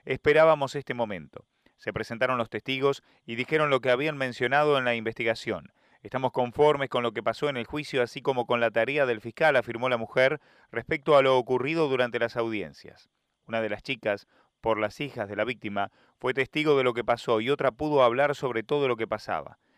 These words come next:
"Está todo dado para que le den la pena máxima".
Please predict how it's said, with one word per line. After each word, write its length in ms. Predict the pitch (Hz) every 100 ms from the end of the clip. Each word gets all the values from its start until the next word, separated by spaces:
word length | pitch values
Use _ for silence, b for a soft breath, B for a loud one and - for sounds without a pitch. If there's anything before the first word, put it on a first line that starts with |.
| _
"Está 220 | - 113 127
todo 340 | 151 151 127
dado 300 | 135 147 135
para 200 | 123 113
que 140 | 110 117
le 120 | 113
den 160 | 139
la 100 | 139
pena 220 | 117 143 135
máxima". 580 | 151 - - 101 80